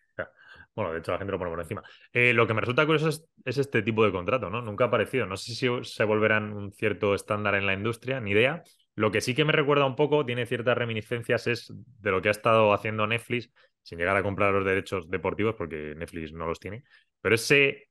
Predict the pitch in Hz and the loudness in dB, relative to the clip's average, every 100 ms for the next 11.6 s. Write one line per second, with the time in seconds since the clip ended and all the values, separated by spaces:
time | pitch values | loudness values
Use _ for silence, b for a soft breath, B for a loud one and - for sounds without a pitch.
0 | - 151 127 127 113 123 123 117 113 110 | -2 0 2 0 2 2 4 2 0 -2
1 | 104 117 113 104 - 123 - 117 107 110 | 0 2 2 0 -4 -8 -4 0 2 4
2 | 104 101 104 101 101 127 131 104 92 95 | 2 0 -2 0 -2 2 0 0 -8 -8
3 | - 95 95 92 - 92 127 147 80 92 | -4 -4 -2 -4 -4 -2 -2 0 -2 0
4 | 110 76 85 90 82 87 95 98 - 92 | -2 -4 -14 -20 -20 -18 -2 0 0 -2
5 | 104 95 92 85 117 104 - 101 113 117 | 0 2 0 0 0 0 -4 -2 -2 -2
6 | 123 98 101 107 107 95 87 120 117 92 | -2 -4 -2 2 2 0 -4 -4 -4 -6
7 | - B B 107 113 98 127 120 104 98 | -8 B B 2 2 2 0 2 0 0
8 | 110 110 104 104 113 98 95 - 123 113 | -2 0 0 -2 -4 -6 -6 -4 -2 -2
9 | 104 107 98 113 113 101 98 113 127 - | -2 -2 0 0 0 0 2 0 -2 -10
10 | _ _ _ _ 87 - - 92 110 B | _ _ _ _ -14 -12 -16 -10 -10 B
11 | B 104 107 156 147 - | B -2 4 4 4 -6